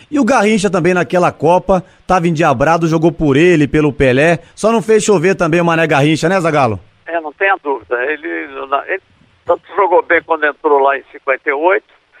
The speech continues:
Speaker 2: e sobressaiu-se até mais, porque tava, tava sem, sem o Pelé, e ele já com, com o prestígio da primeira, da primeira Copa, o, o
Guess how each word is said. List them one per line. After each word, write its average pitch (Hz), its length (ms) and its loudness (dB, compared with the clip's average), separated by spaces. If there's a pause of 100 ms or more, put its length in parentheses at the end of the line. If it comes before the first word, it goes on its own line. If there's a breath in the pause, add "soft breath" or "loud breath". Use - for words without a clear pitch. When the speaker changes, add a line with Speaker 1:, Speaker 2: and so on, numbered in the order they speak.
(440 soft breath)
Speaker 2:
e 196 360 -4 (120)
sobressaiu-se 170 840 -2
até 175 320 -2
mais, 185 300 0
porque 151 340 -4
tava, 131 500 0 (280)
tava 143 320 0
sem, 131 260 -12
sem 147 140 -6
o 151 100 -10
Pelé, 160 520 0
e 160 80 -2
ele 143 180 -6
já 147 160 -2
com, 117 400 -8 (580 soft breath)
com 156 140 0
o 156 40 -6
prestígio 147 680 -8
da 147 100 2
primeira, 135 720 -2 (120)
da 139 120 -4
primeira 147 360 -2 (100)
Copa, 196 460 -2 (520)
o, - 400 -14
o 135 840 -8